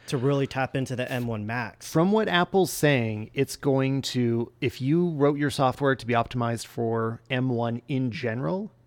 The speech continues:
Speaker 2: it will just instantly scale to the Ultra. So if it's like, if it's hitting its peak performance on the Max, it will have no limits on the Ultra. It'll just be day one,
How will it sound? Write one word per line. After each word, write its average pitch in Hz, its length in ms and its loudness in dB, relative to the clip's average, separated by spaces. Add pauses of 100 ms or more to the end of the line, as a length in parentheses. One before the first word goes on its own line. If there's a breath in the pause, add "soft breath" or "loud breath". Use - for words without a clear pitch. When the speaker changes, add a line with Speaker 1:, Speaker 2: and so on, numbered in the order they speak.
(100)
Speaker 2:
it 143 140 -2
will 147 160 2
just 117 360 -2
instantly 143 460 0
scale 113 520 -2
to - 80 -12
the 113 140 -2
Ultra. 113 340 -10 (320)
So 131 140 -2
if 120 80 -2
it's - 200 -2
like, 120 300 -2
if 123 120 -2
it's - 160 -4 (260)
hitting 131 300 0
its 123 120 -4
peak - 240 -4
performance 127 480 -2
on 120 80 -2
the 117 60 -2
Max, 127 420 -4
it 135 120 -8
will 123 140 -2
have 113 240 -4
no 120 640 0 (640 soft breath)
limits 123 420 0
on 117 120 -2
the 113 100 -2
Ultra. 117 300 -2
It'll 117 220 0
just 110 260 -4
be 113 260 -4
day 123 320 -2
one, 113 600 -4